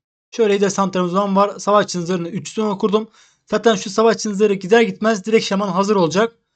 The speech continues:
Ama gitmiyor. Şu ana kadar iki yüz elli wonluk bir teklif geldi. Kabul etmedim. O yüzden acelesi yok yani, dursun. Eğer satılmazsa savaşçıya geri veririm. O kadar dert değil. Şöyle bakalım, pazarımızı ayarladık. Umarım bol bol satış olur.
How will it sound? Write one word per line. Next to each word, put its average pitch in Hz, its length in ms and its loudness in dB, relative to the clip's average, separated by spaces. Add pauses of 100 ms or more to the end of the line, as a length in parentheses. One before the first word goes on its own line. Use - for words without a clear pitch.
(320)
Ama 233 200 0
gitmiyor. 220 440 -2 (500)
Şu 196 220 2
ana 220 160 2
kadar 214 440 0
iki 170 180 -6
yüz 208 100 -2
elli 214 100 4
wonluk 196 360 0
bir 226 180 2
teklif 190 500 -6
geldi. 190 320 0
Kabul 214 240 2
etmedim. 202 460 -4 (720)
O 226 120 0
yüzden 202 180 0
acelesi 190 380 0
yok 151 100 -4
yani, 143 220 0
dursun. 180 400 -8 (120)
Eğer 190 140 2
satılmazsa 185 480 -4
savaşçıya 175 420 -2
geri 165 200 -2
veririm. 139 240 -2
O 147 60 -6
kadar 151 220 -4
dert 151 220 -4
değil. 185 260 -6 (1500)
Şöyle 196 260 -2
bakalım, 165 320 0
pazarımızı 175 420 -2
ayarladık. 180 460 -2
Umarım 170 360 -2
bol 170 180 2
bol 165 80 -2
satış 156 300 -8
olur. 120 280 -10